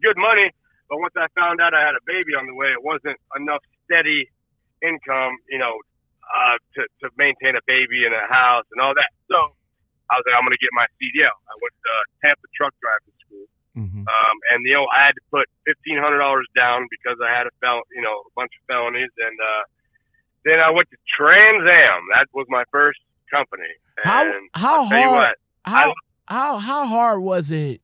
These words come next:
Speaker 2: uh, how hard was it for a felon? Now, you say you, you jump right in and you worked it with your pop's company, but after you got out, man, how, how, how hard was it for you to,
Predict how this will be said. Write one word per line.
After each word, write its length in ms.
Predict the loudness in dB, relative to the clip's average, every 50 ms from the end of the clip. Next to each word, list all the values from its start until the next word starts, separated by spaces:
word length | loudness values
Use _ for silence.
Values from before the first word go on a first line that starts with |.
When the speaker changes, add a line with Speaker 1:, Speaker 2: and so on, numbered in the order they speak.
| _
Speaker 2:
uh, 440 | -10 -8 -8 -8 -8 -8 -8 -10 -10 -12 -14 _ _ _ _ _ _ _ _ _ _ _ _
how 240 | _ -6 -4 -4 -4
hard 360 | -4 -4 0 0 0 0 0
was 240 | -2 -2 -4 -2 -4
it 100 | -6 -10
for 200 | -8 -8 -6 -6
a 40 | -8
felon? 460 | -8 -10 -10 -10 -8 -8 -10 -12 -12
Now, 100 | -10 -10
you 180 | -8 -8 -8 -10
say 160 | -6 -4 -6
you, 300 | -4 -4 -8 -8 -10 -12 -10
you 180 | -6 -6 -6
jump 400 | -6 -6 -4 -2 -2 -2 -2 -6
right 240 | -6 -6 -6 -6 -6
in 420 | -6 -6 -6 -4 -4 -4 -4 -6 -8 _ _ _ _ _ _ _
and 140 | -4 -4 -2
you 160 | -2 -2 -2
worked 260 | -2 -2 -2 -2 -4
it 40 | -6
with 220 | -8 -8 -8 -8 -8
your 100 | -10 -8
pop's 360 | -6 -6 -6 -6 -6 -12 -10
company, 560 | -8 -6 -6 -6 -6 -8 -8 -8 -8 -8 -10 -14 _ _ _ _ _ _ _ -4
but 280 | -4 -2 -2 -4 -6 -10 _ _ _ _ _ _ _ _ _
after 280 | -6 -4 -4 -6 -6 -6
you 160 | -6 -6 -2
got 240 | -2 0 0 0 2
out, 240 | 2 2 0 0
man, 280 | 0 -2 -2 -2 -2 -2
how, 300 | -4 -4 -2 -2 -2 -4 -6 _
how, 280 | -12 -8 -4 -4 -4 -4
how 320 | -6 -6 -6 -4 -4 -4
hard 380 | -2 -2 -2 -2 -2 -2 -2 -4
was 260 | -4 -4 -4 -4 -6
it 100 | -8 -12
for 140 | -10 -10 -8
you 240 | -8 -6 -4 -6 -6
to, 500 | -6 -8 -10 -10 -10 -10 -12 -14 -16